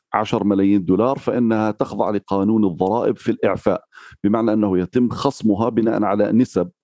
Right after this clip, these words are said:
يعني، في قانون الضرائب يتم خصمها من أرباح مؤسسة مثل فورد على سبيل المثال. فهذا يكون مكسب لها، لأنها بدل أن تعطي المال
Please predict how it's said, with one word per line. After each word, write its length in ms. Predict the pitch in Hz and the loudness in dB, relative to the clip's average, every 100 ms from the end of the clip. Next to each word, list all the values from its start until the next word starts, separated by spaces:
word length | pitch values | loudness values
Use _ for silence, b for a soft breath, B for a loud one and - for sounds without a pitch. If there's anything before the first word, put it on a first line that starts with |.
| - | -4
يعني، 280 | 98 92 92 | -2 0 0
في 120 | 85 | -2
قانون 380 | 92 98 101 98 | -2 0 2 2
الضرائب 480 | 85 87 98 98 151 - B B - | 2 0 0 -2 -4 -8 B B -4
يتم 260 | 107 139 | 0 2
خصمها 720 | 117 - 147 - 127 127 143 - B B 110 | 0 -2 -4 -2 0 0 0 -4 B B 2
من 260 | 156 160 | 4 4
أرباح 460 | - 113 92 107 95 | 0 0 -2 -2 -2
مؤسسة 480 | 104 110 - 104 101 | -4 -2 -4 -2 0
مثل 220 | 101 87 | 0 -2
فورد 320 | - 92 - | 0 0 0
على 160 | 92 92 | -2 -2
سبيل 300 | 98 95 87 | 0 0 0
المثال. 400 | 85 82 87 80 | -2 0 -2 0
فهذا 400 | 107 110 123 113 | 0 0 2 0
يكون 440 | 104 - 123 107 | 0 0 2 4
مكسب 440 | 147 - - 98 | 2 -2 -4 -2
لها، 260 | 92 90 104 B B B | 0 -2 -4 B B B
لأنها 240 | 113 117 | 0 2
بدل 240 | 113 123 113 | 2 2 0
أن 140 | 104 | 0
تعطي 280 | 120 107 104 | -2 -2 -2
المال 380 | 98 107 98 | 0 0 -2